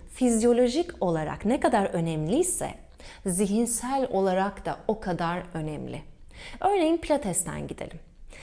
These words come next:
Hareket ederken bir sürü komut verir eğitmen ve kişi anda kalarak, başka bir şey düşünmeden o vücudunun bölgelerini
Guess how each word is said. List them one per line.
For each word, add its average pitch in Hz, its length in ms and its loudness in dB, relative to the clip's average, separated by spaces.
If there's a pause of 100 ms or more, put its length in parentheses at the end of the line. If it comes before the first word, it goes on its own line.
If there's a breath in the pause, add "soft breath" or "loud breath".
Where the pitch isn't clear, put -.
(140)
Hareket 302 400 2
ederken 190 640 0 (540 soft breath)
bir 415 180 8
sürü 285 300 0
komut 220 380 0
verir 156 220 0
eğitmen 160 600 -4 (260 loud breath)
ve 196 60 0
kişi - 720 0
anda 165 400 2
kalarak, 165 460 0 (440 loud breath)
başka 175 360 2
bir 277 40 2
şey 254 300 2
düşünmeden 226 840 2 (340 loud breath)
o 247 140 4
vücudunun 247 720 6
bölgelerini 226 880 6